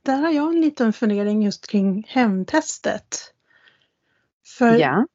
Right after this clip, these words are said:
Speaker 1: när man tar sitt prov då själv och för in den här pinnen, då är det väl egentligen så att man detekterar förekomsten av H P V i slidan. Det är ju inte alls säkert att man når upp,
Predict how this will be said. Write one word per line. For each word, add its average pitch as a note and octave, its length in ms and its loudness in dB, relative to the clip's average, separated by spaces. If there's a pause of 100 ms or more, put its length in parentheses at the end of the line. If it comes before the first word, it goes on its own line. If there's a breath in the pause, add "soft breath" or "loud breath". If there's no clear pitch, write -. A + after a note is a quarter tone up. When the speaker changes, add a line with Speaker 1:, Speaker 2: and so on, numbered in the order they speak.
(180)
Speaker 1:
när B3 200 6
man A3+ 180 4
tar B3 180 2
sitt A#3 280 -2
prov D4+ 500 0
då G#3 300 2 (420)
själv A3+ 440 2
och A3 80 0
för A3 140 -2
in G#3+ 140 0
den G#3+ 100 0
här G#3 80 -2
pinnen, G#3 340 -2
då A3 160 6
är A3 120 4
det A#3+ 80 2
väl C#4 180 2
egentligen C#4+ 680 4 (480)
så A3 220 -2
att G#3 100 -2
man G#3 180 4
detekterar G#3 640 2
förekomsten G3 800 -2
av F#2+ 140 0
H G2+ 160 0
P - 140 -4
V G3 300 0 (680 soft breath)
i G#3 140 2
slidan. G#3+ 720 0 (220)
Det - 80 -4
är A3 40 4
ju - 20 6
inte A3 140 2
alls C#4+ 280 4
säkert G#3 380 -2
att G3+ 120 -4
man G3+ 220 0
når G3+ 180 0
upp, G3 220 0